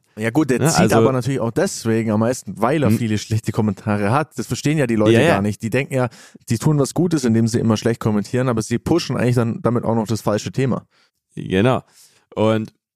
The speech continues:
Speaker 2: äh, dann war's auch wieder so, dass wir in der zweiten Woche in Frankfurt hatten wir Lindsey Vonn,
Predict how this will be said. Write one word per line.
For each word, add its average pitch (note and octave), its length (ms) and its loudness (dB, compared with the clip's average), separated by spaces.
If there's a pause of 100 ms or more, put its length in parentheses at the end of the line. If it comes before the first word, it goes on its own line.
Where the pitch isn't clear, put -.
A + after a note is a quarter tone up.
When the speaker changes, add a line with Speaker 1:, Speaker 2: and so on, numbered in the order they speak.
(240)
Speaker 2:
äh, G#2 280 0
dann A#2+ 220 0
war's B2 240 -2
auch A2+ 220 -4
wieder B2 160 -2
so, A#2+ 120 -4
dass A2+ 200 -8
wir A2+ 160 2
in A2 220 -4
der G#2 540 0 (480)
zweiten A3 720 -4
Woche - 420 -4 (120)
in E3+ 160 -2
Frankfurt E3+ 460 -2
hatten D#3 280 -2
wir C3+ 120 2
Lindsey C#3 540 2
Vonn, B2+ 320 0